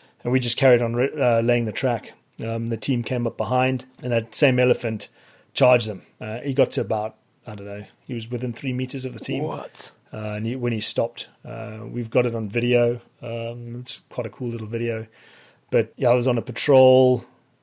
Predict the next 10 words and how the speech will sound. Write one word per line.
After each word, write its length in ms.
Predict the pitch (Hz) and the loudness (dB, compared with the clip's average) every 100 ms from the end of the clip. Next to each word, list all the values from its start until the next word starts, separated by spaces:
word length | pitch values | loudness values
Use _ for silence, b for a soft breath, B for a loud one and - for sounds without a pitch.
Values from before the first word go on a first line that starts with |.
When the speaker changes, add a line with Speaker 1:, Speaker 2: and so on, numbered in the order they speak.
| _ _ | _ _
Speaker 1:
and 120 | 113 | -6
I 20 | |
wasn't 260 | 107 107 117 | -4 -4 -8
really 140 | 110 | -10
paying 220 | 110 120 107 | -8 -8 -8
attention, 380 | - 117 113 | -6 -8 -8
if 120 | 117 - | -10 -10
I'm 120 | 110 | -8
honest. 400 | 127 135 - - _ | -6 -6 -8 -12 _
And 480 | 131 117 117 117 110 | -10 -8 -6 -6 -8